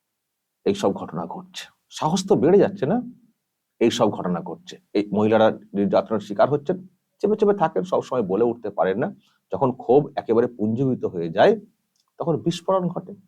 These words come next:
যেটা ঘটছে সন্দেশখালিতে। কিন্তু দোষ হচ্ছে গোড়াতে, যে নেত্রী, যিনি,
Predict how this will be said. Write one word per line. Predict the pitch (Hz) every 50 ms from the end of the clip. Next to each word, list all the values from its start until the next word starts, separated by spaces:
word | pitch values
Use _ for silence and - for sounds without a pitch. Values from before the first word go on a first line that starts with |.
| _ _ _ _ -
যেটা | 131 135 123 104
ঘটছে | - - 156 156 - 165
সন্দেশখালিতে। | 151 - 139 131 135 131 131 - - 123 - - - _ _ _ _ _ _ _ _ _ _ _ _ _ _ _ - - _ _ _ _ - _ _
কিন্তু | - 95 92
দোষ | 85 - - 151 170 165 - 147
হচ্ছে | 135 - - 95
গোড়াতে, | 82 95 101 95 82 78 - - - _ _ _ _ _ _ _ _ _ _ _ _ -
যে | 147 104
নেত্রী, | 95 92 - - 143 - 143 160 208 233 269 - - - - - - _ _ _ _ -
যিনি, | 143 104 107 107 104 107